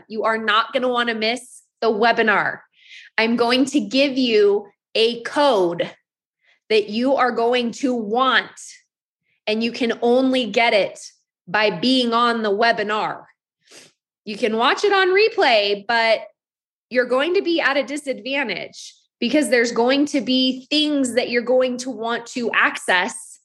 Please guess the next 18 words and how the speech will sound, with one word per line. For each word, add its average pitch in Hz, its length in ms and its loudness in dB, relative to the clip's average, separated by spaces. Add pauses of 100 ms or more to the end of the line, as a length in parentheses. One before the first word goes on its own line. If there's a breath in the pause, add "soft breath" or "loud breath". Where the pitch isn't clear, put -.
(340 soft breath)
and 226 140 2
it's 226 220 -2
first 262 340 0
come, 254 220 2
first 220 360 -2
serve. - 400 -2 (720 soft breath)
So 202 600 0
I 233 140 0
cannot 277 440 -2
stress 262 380 -2
enough 240 440 -2 (200)
that 208 180 0 (260)
if 233 220 0 (220)
it, 220 160 0
like, 214 400 -2
at 220 160 0
all 262 260 4
possible, 269 920 -2